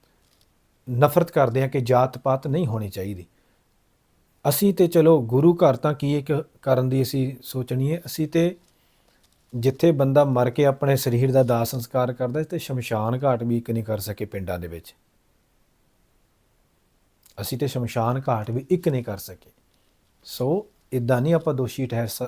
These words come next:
ਠਹਿਰਾ ਸਕਦੇ ਇੱਕ ਨੂੰ। ਜੇ ਦੋਸ਼ੀ ਠਹਿਰਾਉਣਾ ਹੈ ਤੇ ਸਾਰਿਆਂ ਨੂੰ ਵਿੱਚ ਲਓ। ਸੋ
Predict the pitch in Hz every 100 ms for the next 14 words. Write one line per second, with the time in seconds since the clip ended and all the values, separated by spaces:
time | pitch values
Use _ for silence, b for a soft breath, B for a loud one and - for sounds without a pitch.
0 | - - 120 110 107 117 113 120 120 156
1 | 196 b b b b b b b b -
2 | 113 139 135 127 - 180 147 135 131 151
3 | 165 180 - 131 180 180 151 139 104 85
4 | 85 _ _ _ _ _ _ _ _ _
5 | - - 151 160 180